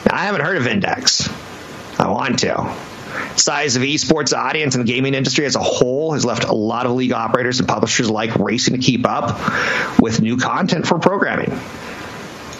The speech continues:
One of my exes, hmm, how do I say this? Okay, I know a person that was a, an attorney, a successful attorney, worked in technology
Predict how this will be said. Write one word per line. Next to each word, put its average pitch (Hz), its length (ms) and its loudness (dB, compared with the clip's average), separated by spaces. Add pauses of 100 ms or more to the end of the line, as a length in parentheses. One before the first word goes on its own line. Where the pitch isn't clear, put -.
(400)
One 143 220 6
of 156 180 2
my 135 260 0 (300)
exes, 107 800 2
hmm, - 1300 0
how 143 100 0
do 117 60 0
I 98 60 0
say - 140 2
this? - 280 -2 (500)
Okay, 131 260 4
I 156 160 4
know 214 180 0
a 185 100 2
person 147 400 2 (1300)
that 135 260 4
was 131 160 2
a, - 640 0 (500)
an 113 80 8
attorney, 151 500 0
a - 480 -2
successful 135 560 0
attorney, 185 360 0 (300)
worked 127 260 6
in 113 180 2
technology 131 560 0